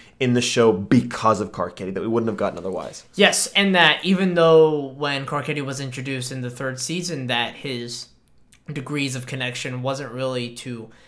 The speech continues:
Speaker 2: anyone, uh, that we had met, really. Um, at least not, like, directly, per se. Um, but it helped show this side to the city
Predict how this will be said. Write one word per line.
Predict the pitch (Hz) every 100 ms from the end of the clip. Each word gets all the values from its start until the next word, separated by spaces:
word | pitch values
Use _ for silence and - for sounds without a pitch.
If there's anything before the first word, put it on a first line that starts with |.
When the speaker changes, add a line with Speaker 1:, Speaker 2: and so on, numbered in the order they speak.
| _ _ -
Speaker 2:
anyone, | 262 269 147 113 107 147 - _ _ _ -
uh, | 135 120 107 98 -
that | 143 135 123
we | 127
had | 127 120 120
met, | 120 117 -
really. | 143 139 120 110 120 _ _ _ _ _ -
Um, | 147 131 101 87 78
at | 143 139
least | 147 139 -
not, | 147 139 117
like, | 120 - -
directly, | 123 135 147 202 202
per | 196 208
se. | 202 233 233 247 247
Um, | 196 156 123 - _ _ _ _ -
but | 160 180 147 -
it | 165 156
helped | 135 - 156 160 - - _ _ _
show | - - 156 143 143 151 151
this | - 139 127 - - - _
side | - - 208 370 175 107 90 - _ _ _ _ -
to | - 139 131 123 117 120 - _ -
the | 151
city | 139 - 160 117 107 117